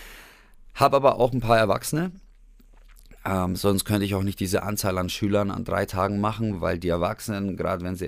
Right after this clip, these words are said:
entweder schon in Rente sind oder eben vielleicht selbstständig sind, können dann am Vormittag an den, zu den Zeiten, wo die Schüler halt nicht können. Und das ist auch ein ganz guter Mix, muss ich sagen. Also nur Kinder wäre, glaub ich, schon auch ein bisschen anstrengend. Die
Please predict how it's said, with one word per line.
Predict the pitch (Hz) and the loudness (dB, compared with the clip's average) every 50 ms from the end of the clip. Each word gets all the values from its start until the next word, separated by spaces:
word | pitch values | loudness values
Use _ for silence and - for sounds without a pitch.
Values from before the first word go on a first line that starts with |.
| 80 - | -8 -8
entweder | - 92 92 90 87 | -8 -6 -6 -6 -6
schon | - - 87 90 | -6 -4 -4 -4
in | 87 87 | -2 0
Rente | 98 110 117 120 123 | 0 0 0 0 -2
sind | 117 110 110 107 - | -2 0 -2 -2 -4
oder | - 78 90 85 87 87 82 80 - | -4 -6 -4 -2 -2 -2 -2 -4 -6
eben | 73 85 85 | -8 -10 -8
vielleicht | - 90 90 87 - | -8 -8 -8 -4 -2
selbstständig | 104 104 - - - 107 104 98 - | -2 -2 -2 -4 -6 -6 -6 -4 -6
sind, | - 95 98 - - - - - | -6 -6 -6 -8 -10 -16 -18 -10
können | - - 90 90 85 | -6 -4 -2 -2 0
dann | 85 85 80 | 0 0 -2
am | 78 82 | -2 -4
Vormittag | - - 98 110 113 117 - 107 110 110 107 - - - - - - - - - - _ _ | 0 2 2 4 4 4 4 2 2 2 0 -4 -12 -20 -20 -20 -20 -20 -20 -20 -20 _ _
an | - - - 92 90 85 | -12 -8 -6 -4 -4 -4
den, | 82 85 85 85 - - - - - - - - | -2 -2 -4 -4 -6 -8 -12 -14 -14 -16 -14 -6
zu | - - 95 | -2 0 2
den | 98 98 | 2 2
Zeiten, | - 104 101 101 101 104 101 87 - - - | 4 4 4 4 4 2 0 -2 -4 -6 -10
wo | - 85 92 | -8 -6 -4
die | 85 82 | -4 -2
Schüler | - - 82 85 85 | -2 -2 -2 0 0
halt | 80 73 - | -2 -2 -4
nicht | - 78 78 - - | -6 -8 -8 -8 -12
können. | - 78 71 76 71 | -12 -10 -10 -8 -10
Und | - - 78 80 78 - - _ - - - - - - - - - - - | -8 -8 -8 -8 -8 -10 -12 _ -20 -20 -20 -20 -20 -20 -20 -20 -16 -2 2
das | 107 113 104 - - - | 4 4 4 2 -2 -4
ist | - 113 110 101 | -4 -4 -4 0
auch | - 117 117 113 | 2 2 4 4
ein | 113 95 | 2 2
ganz | 104 107 110 - | 2 2 2 0
guter | - 110 101 - 90 | -2 -2 -2 0 0
Mix, | 87 85 87 85 - - | 2 0 0 -2 -4 -4
muss | 78 80 80 | -6 -6 -6
ich | 80 80 | -6 -8
sagen. | - 85 85 80 78 | -6 -6 -4 -4 -2
Also | 92 95 107 | -2 2 2
nur | 110 120 156 180 165 | 4 4 4 2 2
Kinder | - - 160 156 151 147 143 127 | 0 0 0 2 4 4 4 4
wäre, | 120 120 123 | 4 2 2
glaub | 123 123 110 110 117 117 | 2 0 -2 -2 0 0
ich, | 120 - | -2 -2
schon | - 120 110 | -4 -4 -2
auch | 90 135 | 0 0
ein | 135 131 | 0 0
bisschen | 135 127 135 120 | -2 -2 -2 -2
anstrengend. | 92 123 - - - 135 151 156 165 165 170 165 - - - | -2 -4 -6 -4 -2 0 0 2 0 0 -2 -4 -8 -12 -18
Die | 113 101 107 104 98 95 90 82 | -12 -6 -2 0 0 2 0 0